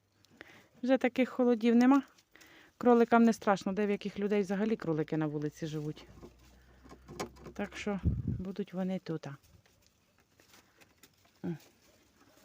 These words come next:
<laughs> Ти моя куколка, ти моя куколка, зачепила тебе, да? Ти що, каже? Ти чо мене, каже, трогаєш?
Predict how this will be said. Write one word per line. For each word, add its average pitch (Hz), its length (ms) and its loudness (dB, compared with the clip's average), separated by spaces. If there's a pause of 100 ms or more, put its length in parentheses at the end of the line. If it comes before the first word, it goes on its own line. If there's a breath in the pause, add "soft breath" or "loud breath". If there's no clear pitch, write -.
(460)
<laughs> - 580 -2 (1120)
Ти 233 140 6
моя 214 320 8
куколка, 254 680 4 (540 loud breath)
ти 285 140 12
моя 285 340 12
куколка, 294 680 8
зачепила 269 640 6
тебе, 254 280 -2
да? 269 120 -4 (540 loud breath)
Ти 269 160 8
що, 277 440 8
каже? 262 280 0 (160)
Ти 311 160 12
чо 320 320 12
мене, 262 280 10
каже, 233 240 4
трогаєш? 220 540 4